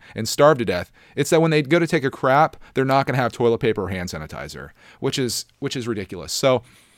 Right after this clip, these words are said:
that was gone. But I did get, like, paper towels and other things that we just naturally needed because it, I was gonna do a supply run anyway. I bought a bunch of non-perishable foods, which I have in the storage room back here. So if, if during the apocalypse, if you,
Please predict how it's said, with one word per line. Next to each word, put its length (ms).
that 160
was 140
gone. 340
But 320
I 60
did 180
get, 160
like, 160
paper 200
towels 300
and 100
other 80
things 240
that 120
we 100
just 260
naturally 520
needed 360
because 280
it, 140
I 160
was 100
gonna 180
do 100
a 40
supply 300
run 160
anyway. 300
I 100
bought 220
a 40
bunch 240
of 480
non-perishable 640
foods, 300
which 100
I 60
have 200
in 100
the 60
storage 360
room 160
back 220
here. 180
So 180
if, 200
if 380
during 200
the 60
apocalypse, 500
if 140
you, 180